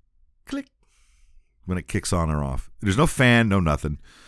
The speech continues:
Um, which is fine because I can hear it and I can clip it right on out of there. Not a problem. So it's almost easier to record in the wintertime than it is in the summer. And here in Memphis, it is,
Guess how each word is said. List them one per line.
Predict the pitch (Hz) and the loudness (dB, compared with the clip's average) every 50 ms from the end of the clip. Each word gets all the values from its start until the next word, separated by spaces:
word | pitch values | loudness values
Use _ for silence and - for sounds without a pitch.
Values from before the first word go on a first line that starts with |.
| - - - - - _ _ _ _ _ - | -20 -20 -20 -20 -20 _ _ _ _ _ -6
Um, | 87 90 87 82 80 76 69 65 64 62 - - _ _ _ _ _ _ - | -2 -2 0 0 0 -2 -4 -6 -10 -14 -16 -20 _ _ _ _ _ _ -2
which | 110 120 123 - | 0 0 2 2
is | 139 127 - | 0 0 2
fine | - 143 120 92 85 | 2 4 4 4 2
because | 87 82 92 101 | 0 -2 -2 -2
I | 101 | -2
can | 95 | -2
hear | 85 92 104 | 0 -2 -2
it | 95 | -2
and | 85 87 | -2 -4
I | |
can | - - 80 - | -6 -8 -12 -12
clip | - - - 113 101 | -8 -4 -2 -2 -2
it | 98 | -2
right | 80 82 85 87 90 90 95 104 104 | -4 -4 -4 -2 0 0 2 2 4
on | 98 98 95 | 2 2 2
out | 90 82 78 | 0 0 -2
of | 69 | -4
there. | 64 60 - _ _ - | -6 -8 -12 _ _ -8
Not | 78 80 92 104 107 107 101 | -4 0 2 4 4 4 4
a | 95 | 2
problem. | - - 82 73 64 60 57 - - | 0 -2 -2 -2 -4 -6 -12 -16 -12
So | - - 120 110 101 98 87 - - - - - - - - - - - - _ - | -6 0 2 2 2 2 0 -2 -6 -12 -18 -20 -20 -20 -20 -20 -20 -20 -20 _ -10
it's | - 110 - - | -8 -8 -6 0
almost | - 160 180 190 185 135 - 151 | 2 2 4 4 2 2 2 0
easier | 147 113 117 120 | 0 2 2 2
to | 101 101 | 2 2
record | 90 90 - - - 107 104 101 98 95 | -2 -2 -4 -2 0 2 2 2 2 0
in | 90 71 95 92 87 85 | -2 -2 -2 -2 0 0
the | 80 80 | 0 0
wintertime | 78 82 90 90 90 - 87 82 76 76 | 0 0 -2 -2 -2 -4 -4 -4 -2 -2
than | 76 73 | -4 -4
it | 71 73 | -4 -4
is | 76 67 | -6 -6
in | 71 60 76 76 69 | -6 -10 -8 -8 -8
the | 64 65 | -8 -10
summer. | - - - 85 76 69 67 - | -10 -6 -6 -6 -4 -6 -6 -8
And | - 92 90 90 87 85 82 | -6 -4 -2 -2 -2 -2 -4
here | - - 120 113 | -4 -2 0 0
in | 95 78 80 | 0 0 0
Memphis, | 90 101 95 - 85 73 - - | 0 -2 -2 -2 -4 -4 -4 -6
it | - 90 80 | -6 -4 -2
is, | 85 90 80 - - - | -2 -2 -2 -2 -8 -12